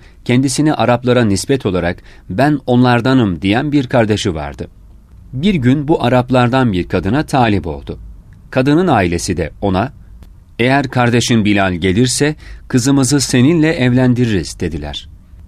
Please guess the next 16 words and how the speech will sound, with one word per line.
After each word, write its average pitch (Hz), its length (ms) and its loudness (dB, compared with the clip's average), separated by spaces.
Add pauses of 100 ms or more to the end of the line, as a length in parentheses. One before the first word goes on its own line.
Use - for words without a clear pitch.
(160)
Kardeşinin 143 680 2
ricası 120 460 2
üzerine 90 440 0 (100)
oraya 117 320 2
giden 82 300 -4
Hazreti 98 500 -2
Bilal 90 280 -2 (380)
şehadet 131 640 0
getirdikten 101 640 -2
sonra 95 440 -2
şunları 131 400 2
söyledi: 76 600 -8 (1300)
"Ben 131 240 0 (360)
Rebah'ın 127 520 0
oğlu 127 380 2
Bilal'im 90 420 0